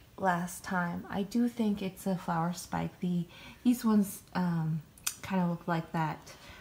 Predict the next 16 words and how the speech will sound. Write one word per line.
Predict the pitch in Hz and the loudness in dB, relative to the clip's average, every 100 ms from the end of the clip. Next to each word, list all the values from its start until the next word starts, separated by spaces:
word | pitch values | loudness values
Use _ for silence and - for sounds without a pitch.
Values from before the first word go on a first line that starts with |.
| - - | -16 0
when | 170 165 | 2 2
it | 151 | -2
started | - - 165 156 | -2 2 2 4
off, | 180 156 151 | 2 0 -4
so | - - 165 160 | -8 -2 0 2
I | 160 | 0
can't | - - 185 | 0 2 2
wait | 175 175 | 2 2
to | - | 0
see | 170 - | -2 0
what | 175 160 | 0 0
happens. | 165 170 160 151 143 | 0 0 0 -2 -4
I'm | 139 | -4
so, | - 190 - - - - - - | -2 -4 -6 -18 -18 -18 -20 -16
so | - - - 220 214 | -14 -4 2 2 2
excited. | 185 - 135 - - | -2 -4 -4 -6 -8